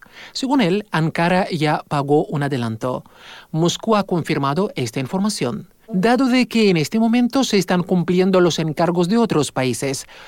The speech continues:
los suministros de dichos sistemas a Turquía comenzarán en el curso de dos años. Previamente, el país eslavo había sellado acuerdos parecidos con China. La India también baraja la posibilidad de adquirir sistemas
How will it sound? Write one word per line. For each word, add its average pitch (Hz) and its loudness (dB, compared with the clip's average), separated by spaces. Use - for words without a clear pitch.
los 156 2
suministros 151 -2
de 139 0
dichos 135 -4
sistemas 139 -4
a 131 -6
Turquía 240 0
comenzarán 151 0
en 127 -2
el 123 -4
curso 165 -2
de 170 -2
dos 147 -4
años. 117 -8
Previamente, 214 2
el 165 2
país 160 0
eslavo 151 0
había 127 -2
sellado 131 0
acuerdos 135 -2
parecidos 123 -4
con 120 -6
China. 120 -6
La 165 2
India 156 2
también 214 0
baraja 127 -4
la 123 -2
posibilidad 147 -2
de 147 -2
adquirir 165 0
sistemas 143 -4